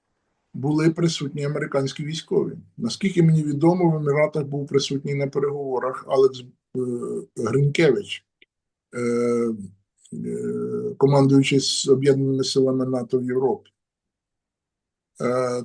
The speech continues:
тому, е, ну, відповідно, і Росія припха-, припхала Костюкова, е, е, начальника, е,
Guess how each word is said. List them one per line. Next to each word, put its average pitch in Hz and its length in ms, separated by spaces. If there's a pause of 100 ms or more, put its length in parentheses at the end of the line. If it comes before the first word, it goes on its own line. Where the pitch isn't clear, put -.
тому, 160 680 (680)
е, 139 280 (1600)
ну, 190 180 (280)
відповідно, 160 580
і 160 60
Росія 170 380
припха-, 135 600
припхала 135 680 (160)
Костюкова, 165 800 (1000)
е, 131 100
е, 123 1080 (420)
начальника, 135 520
е, 131 140